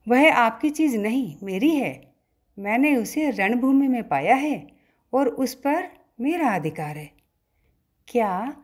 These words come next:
रणनीति की इतनी मोटी बात भी आप नहीं जानते?" "खां साहब, वह घोड़ा मैं नहीं दे सकता। उसके बदले में सारा अस्तबल आपकी नज़र है।" रानी,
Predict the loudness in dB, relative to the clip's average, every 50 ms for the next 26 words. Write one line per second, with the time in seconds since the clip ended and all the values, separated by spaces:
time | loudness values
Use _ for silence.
0 | _ _ _ _ _ -2 2 4 6 6 6 4 2 0 -2 -2 -4 -2 -2 -2
1 | -2 -2 -2 -4 -6 -8 0 2 4 6 6 4 4 0 -2 -4 -4 -4 -2 -2
2 | -4 -4 -4 -8 -8 -8 -10 -10 -10 -10 -12 -14 -18 -20 _ _ _ _ _ -14
3 | -14 -10 -8 -8 -8 -6 -6 -6 -4 -4 -4 -4 -4 -6 -8 -8 -8 -12 -18 _
4 | _ _ _ _ _ _ _ _ _ _ -6 -2 2 2 2 2 0 -2 -4 -4
5 | -4 -6 -6 -10 -18 _ _ _ _ _ _ _ _ _ -2 2 2 4 6 4
6 | 4 2 2 0 0 2 4 4 2 2 -2 -6 -6 -2 -2 0 2 2 2 2
7 | 2 0 0 -2 -4 -6 -10 -10 -14 -18 -18 -18 _ _ _ _ _ _ _ _
8 | _ _ _ _ -4 -2 -2 0 2 0 0 2 0 -4 -4 -4 -4 -4 -6 -6
9 | -6 -6 -6 -8 -6 -2 2 4 4 4 4 2 0 -4 -8 -8 -8 -8 -10 -8
10 | -4 -2 0 0 -2 -2 -6 -6 -8 -8 -8 -8 -6 -6 -6 -8 -8 -10 -8 -8
11 | -10 -10 -10 -12 _ _ _ _ _ _ _ _ _ _ _ _ _ -16 -10 -8
12 | -6 -6 -4 -4 -2 -2 -2 -4 -6 -8 -14 -20